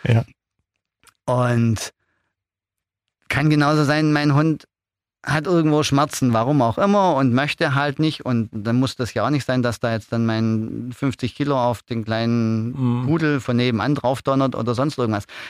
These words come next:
Speaker 2: Gibt Hunde, die haben Angst, gibt Hunde, die haben andere Probleme. Das heißt, solange ich den Gegenüber nicht kenn, gibt's keinen Kontakt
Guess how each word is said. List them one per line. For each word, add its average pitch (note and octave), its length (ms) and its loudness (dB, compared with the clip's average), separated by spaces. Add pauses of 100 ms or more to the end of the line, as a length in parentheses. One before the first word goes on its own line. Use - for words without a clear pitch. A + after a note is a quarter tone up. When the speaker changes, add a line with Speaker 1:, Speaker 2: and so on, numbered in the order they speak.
(160)
Speaker 2:
Gibt C#3+ 200 -2
Hunde, D#3 220 2
die C3+ 180 0
haben C#3 200 2
Angst, D3 320 0
gibt B2 180 -4
Hunde, D3 220 2
die C3 120 -2
haben C3 140 0
andere C#3+ 320 0
Probleme. A#2+ 480 0 (280)
Das A#2+ 100 0
heißt, C3 220 0
solange C3+ 260 2
ich - 80 -4
den C3 160 0
Gegenüber B2+ 420 2
nicht A#2 180 0
kenn, F#3 400 2 (520)
gibt's - 260 -6
keinen C3+ 400 0
Kontakt C3 640 -2